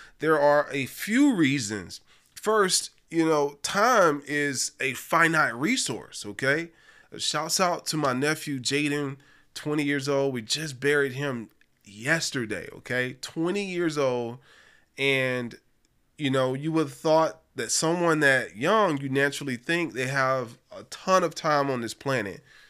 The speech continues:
You know, that's what I think about. I think about stuff like that. So time, you have to realize, is a finite resource. And what you're doing with your time is what you're doing with your life. So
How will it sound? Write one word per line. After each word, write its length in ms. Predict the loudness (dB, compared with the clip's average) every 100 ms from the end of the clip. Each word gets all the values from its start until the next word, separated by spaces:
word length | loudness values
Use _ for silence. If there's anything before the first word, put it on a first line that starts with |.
| _ _ _ _ _
You 180 | -8 -4
know, 360 | -2 -4 -6 -12 _ _ _ _ _ _ _ _ 2
that's 300 | 2 2 0
what 120 | 0
I 120 | 0
think 240 | 0 -4
about. 220 | 0 0 0
I 20 |
think 160 | -2
about 200 | 0 -2
stuff 360 | -2 0 0 -2
like 220 | -8 -2
that. 340 | 0 0 -2 -14 _ -20 -20 -8
So 540 | 0 4 4 0 -4 _ _ _ _ _ -8
time, 580 | -2 0 4 4 4 2
you 80 | -2
have 200 | -4 -2
to 100 | 0
realize, 520 | 2 4 4 4 0
is 160 | -4
a 120 | -4 -4
finite 640 | -8 -6 -4 0 0 0
resource. 580 | -2 -2 -2 -2 -4 -8 -16 -20 -6
And 200 | -2 2
what 200 | 2 2
you're 120 | -2
doing 260 | 0 0 0
with 160 | 0
your 80 | 0
time 560 | -2 -4 -2 2 2 2
is 180 | 0 0
what 220 | 0 0
you're 160 | 2 2
doing 320 | 2 0 0
with 160 | -2 -2
your 100 | -2
life. 320 | 0 -2 -2
So 320 | 0 0 0